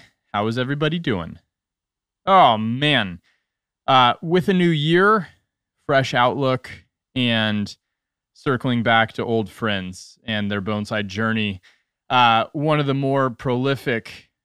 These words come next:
producers of plant material in North American history, Randy Knight, joined us in studio. And the purpose of this conversation was to catch up with Randy Knight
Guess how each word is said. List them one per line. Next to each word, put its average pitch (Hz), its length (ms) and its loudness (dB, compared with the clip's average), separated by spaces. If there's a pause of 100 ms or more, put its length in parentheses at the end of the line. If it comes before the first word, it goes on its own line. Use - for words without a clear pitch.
(160)
producers 127 720 -4
of 107 200 -12
plant 131 260 -6
material 117 500 -4
in 104 80 -2
North 110 240 -6
American 107 360 -6
history, 104 420 -8
Randy 113 280 0
Knight, 110 220 0
joined 107 260 -2
us 104 140 -4
in 107 120 -4
studio. 135 600 2 (640)
And 147 560 0 (520)
the 139 140 0
purpose 147 840 -6 (160)
of 127 300 0
this 131 180 -2
conversation 135 960 -4
was 117 240 -2
to 131 100 -14
catch 143 300 -8
up 143 120 -4
with 135 200 -10
Randy 127 280 -4
Knight 123 540 -4